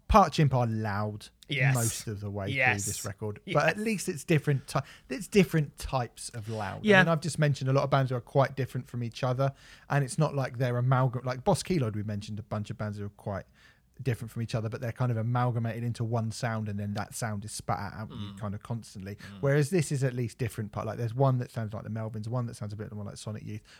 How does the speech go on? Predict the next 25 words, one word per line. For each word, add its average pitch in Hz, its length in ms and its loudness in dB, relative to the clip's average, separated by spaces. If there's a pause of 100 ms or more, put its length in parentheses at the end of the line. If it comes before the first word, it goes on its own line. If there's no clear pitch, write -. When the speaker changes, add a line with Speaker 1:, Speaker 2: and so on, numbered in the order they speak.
Speaker 1:
one 113 180 -4
that 107 100 -10
sounds 101 240 -10
a 98 40 -12
bit - 180 -10
like, 90 300 -12 (320)
you 110 100 -6
know, 98 180 -4 (160)
Unsane 107 540 -4
or 104 60 -6
whatever. 107 360 -8
And 139 220 0 (400)
although 170 360 8
those 147 280 6
bands 135 340 2
aren't 123 200 -2 (260)
radically 127 580 -4
different 131 340 -4
from 131 160 -4
each 131 140 -2
other, 131 240 2
and 117 140 -2
they 117 100 0
Speaker 2:
Mm. 120 80 0
Speaker 1:
all 120 160 -2